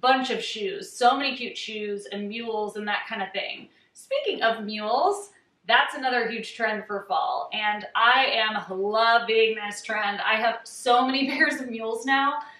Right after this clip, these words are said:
And I don't wanna, like, credit certain people for starting the trend,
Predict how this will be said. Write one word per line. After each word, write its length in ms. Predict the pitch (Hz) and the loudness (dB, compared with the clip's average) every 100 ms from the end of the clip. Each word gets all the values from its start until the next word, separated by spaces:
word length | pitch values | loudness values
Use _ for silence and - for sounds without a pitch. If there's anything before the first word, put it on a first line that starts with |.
| _ _ | _ _
And 380 | 247 247 247 254 - _ 226 | 2 4 2 -2 -8 _ 0
I 100 | 220 | 2
don't 200 | 269 349 | 2 0
wanna, 160 | 523 | 2
like, 200 | 403 - - | 4 2 2
credit 440 | 233 240 285 - _ | 4 6 4 -2 _
certain 360 | - 269 269 262 | -8 -4 -2 -4
people 400 | 254 254 269 262 | -4 -2 -4 -4
for 100 | 208 | -8
starting 460 | - - 262 262 | -6 -4 -2 -2
the 80 | 277 | -2
trend, 460 | 311 311 330 339 | 0 2 2 -2